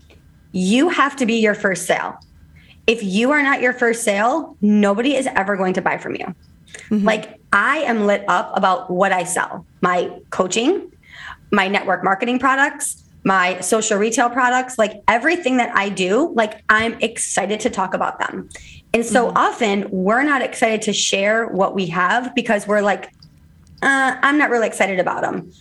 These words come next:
Speaker 1: right? I worked with a woman one time that she was with seventeen different network marketing companies and she couldn't figure out why she wasn't successful. Well, because
Speaker 2: Mm-hmm.
Speaker 1: none of them lit her up like a firecracker.
Speaker 2: Yeah.
Speaker 1: Find something that you're so excited about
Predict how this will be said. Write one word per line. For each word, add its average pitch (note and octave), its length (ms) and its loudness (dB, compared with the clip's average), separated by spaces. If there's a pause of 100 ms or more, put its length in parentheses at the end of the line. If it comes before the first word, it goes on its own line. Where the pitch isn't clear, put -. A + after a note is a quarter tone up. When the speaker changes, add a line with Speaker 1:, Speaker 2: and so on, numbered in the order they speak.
(140)
Speaker 1:
right? C4 220 4
I C4 120 4
worked C#4 180 2
with B3+ 100 2
a A3+ 60 4
woman A3 240 4
one G#3+ 140 2
time G#3+ 240 0
that G3+ 100 -2
she C#4 140 0
was C#4+ 100 2
with C#4+ 140 0
seventeen A#3 480 2
different A3+ 240 0
network G3+ 280 0
marketing G3+ 360 0
companies F3+ 500 -2 (400)
and A3+ 100 4
she C4+ 80 0
couldn't C#4 220 4
figure A#3+ 240 2
out G3 180 0
why A3 540 0 (200)
she - 140 0
wasn't A3+ 280 2
successful. - 840 -4 (180)
Well, B3+ 80 2
because D4 280 2
Speaker 2:
Mm-hmm. C4 220 6
Speaker 1:
none D#4 220 4
of A3+ 180 0
them G#3 400 0
lit A3+ 300 2
her B3 160 2
up B3+ 160 0
like A3+ 140 0
a A3+ 40 -2
firecracker. - 720 -2 (920)
Speaker 2:
Yeah. F#3+ 320 0 (140)
Speaker 1:
Find D4 440 0
something B3+ 320 0
that - 140 0
you're G#3+ 120 0
so A3 400 0
excited G#3+ 360 -2
about C4+ 420 0